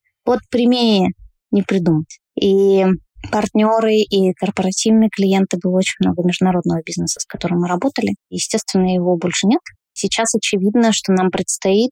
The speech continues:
заново все отстраивать. Все сегменты, просто полная пересборка бизнеса. Я на все это смотрю и понимаю, что, ну, можно ехать в тележечке комфортно, но у нас, судя по всему, так не бывает.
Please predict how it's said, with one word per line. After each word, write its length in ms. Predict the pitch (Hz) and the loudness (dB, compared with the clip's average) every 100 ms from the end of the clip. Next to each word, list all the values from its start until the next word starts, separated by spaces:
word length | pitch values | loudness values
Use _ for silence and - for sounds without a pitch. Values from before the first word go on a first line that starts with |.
| - | -2
заново 320 | 214 226 196 180 | 0 0 0 -4
все 240 | - 202 | -2 0
отстраивать. 640 | 196 - - 165 - - _ | 0 -2 -6 -6 -8 -20 _
Все 160 | - 196 | -6 -4
сегменты, 520 | - 202 269 320 277 285 _ | 0 2 2 2 2 0 _
просто 440 | 214 214 208 - - - | -2 0 0 -4 -6 -2
полная 640 | 240 269 277 262 240 220 | 2 4 4 4 2 0
пересборка 720 | - 214 202 175 165 180 - | 0 2 2 0 -2 -2 -2
бизнеса. 460 | 175 147 147 143 - _ - | -6 -6 -10 -12 -14 _ -2
Я 220 | 196 277 | 2 2
на 120 | 277 | 2
все 180 | 226 240 | 2 -2
это 140 | 220 | -2
смотрю 360 | - 208 233 285 | 0 0 0 0
и 40 | |
понимаю, 360 | 240 202 208 220 | 2 2 2 0
что, 240 | 208 - 190 | -2 -2 0
ну, 220 | 190 185 | 2 4
можно 440 | 190 220 262 240 | 4 4 2 2
ехать 420 | 214 202 220 202 - | 2 2 0 -4 -4
в 80 | |
тележечке 640 | - 202 202 214 196 - 190 | -2 0 2 2 0 -2 -4
комфортно, 540 | - 190 330 - 247 190 _ | -2 -2 -2 -2 -2 -2 _
но 280 | 214 262 302 | -2 0 2
у 60 | 214 | 2
нас, 180 | 220 277 | 2 0
судя 240 | - 214 | 0 -2
по 80 | - | -2
всему, 260 | - 214 208 | -2 0 0
так 120 | - 214 | 0 0
не 100 | 190 | 2
бывает. 440 | 185 175 175 349 | 2 2 0 -2